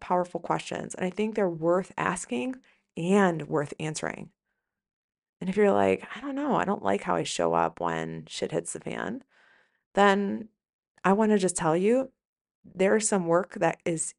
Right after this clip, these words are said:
super simple to do. Not necessarily easy for some of us because it takes being able to look at,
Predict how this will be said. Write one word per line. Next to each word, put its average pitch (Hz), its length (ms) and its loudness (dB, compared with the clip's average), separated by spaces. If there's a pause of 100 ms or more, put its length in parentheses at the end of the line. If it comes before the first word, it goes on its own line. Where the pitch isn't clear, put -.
(100)
super 214 540 -2
simple 185 360 -4
to 165 140 -8
do. - 320 -2 (160)
Not 339 280 -2
necessarily 311 580 0
easy 185 420 -4
for 165 180 -6
some - 240 -8
of - 100 -8
us - 220 -4
because - 300 -8
it 180 80 -16
takes - 360 -8 (580)
being 185 200 -4
able 170 160 0
to 165 100 -2
look 160 260 -2
at, - 260 -2